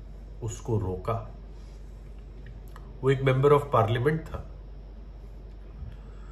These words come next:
जबकि दिखने में इतना कमजोर था,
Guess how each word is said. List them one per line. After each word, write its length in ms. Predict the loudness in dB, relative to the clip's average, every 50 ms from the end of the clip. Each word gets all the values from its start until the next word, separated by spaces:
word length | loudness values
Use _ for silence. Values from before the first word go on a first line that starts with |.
| -12 -12 -10 -6
जबकि 380 | 12 12 12 12 12 12 12 12
दिखने 340 | 12 12 6 12 12 12 12
में 120 | 12 10
इतना 240 | 8 8 8 8 8
कमजोर 560 | 10 10 8 8 8 6 12 12 12 12 12
था, 440 | 10 4 2 2 2 0 -4 -8 -10